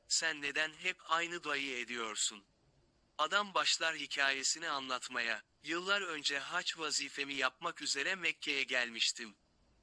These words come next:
Burada Kabe'nin etrafında tavaf ederken ayağıma bir şey takıldı.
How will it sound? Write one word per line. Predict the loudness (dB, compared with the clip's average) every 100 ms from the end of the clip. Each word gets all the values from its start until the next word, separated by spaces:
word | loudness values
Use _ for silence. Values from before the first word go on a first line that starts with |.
| _
Burada | -2 0 0 -2
Kabe'nin | 2 4 4 0 -4 -6
etrafında | -6 0 0 0 -4 -4 -4
tavaf | -2 0 0 0
ederken | 0 0 0 -2 -2
ayağıma | 0 0 0 -2 -4 -4
bir | 0
şey | 4 4 2
takıldı. | -4 -6 -4 -6 -6 -8